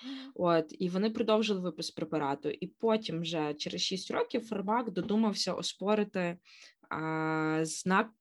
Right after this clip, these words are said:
Speaker 2: корвалол корвалолом, ось цей
Speaker 1: Мгм.
Speaker 2: подвійний. От, і, а, в, а Дарниця <laughs> говорить, що,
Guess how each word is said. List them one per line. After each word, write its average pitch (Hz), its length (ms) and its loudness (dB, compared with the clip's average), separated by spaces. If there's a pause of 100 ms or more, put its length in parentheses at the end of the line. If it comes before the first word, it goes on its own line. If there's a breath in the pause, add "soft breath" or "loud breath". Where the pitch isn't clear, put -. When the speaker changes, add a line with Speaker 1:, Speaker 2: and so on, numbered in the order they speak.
Speaker 2:
корвалол 190 600 2
корвалолом, 160 920 0
ось - 140 -10
цей 156 220 -4
Speaker 1:
Мгм. 151 180 -12
Speaker 2:
подвійний. 147 600 -4 (720 loud breath)
От, 147 360 0
і, 175 300 0 (1040)
а, 165 840 4 (460)
в, - 440 -12
а 160 720 6
Дарниця 240 840 0
<laughs> 180 60 -4
говорить, 214 460 4
що, 190 480 0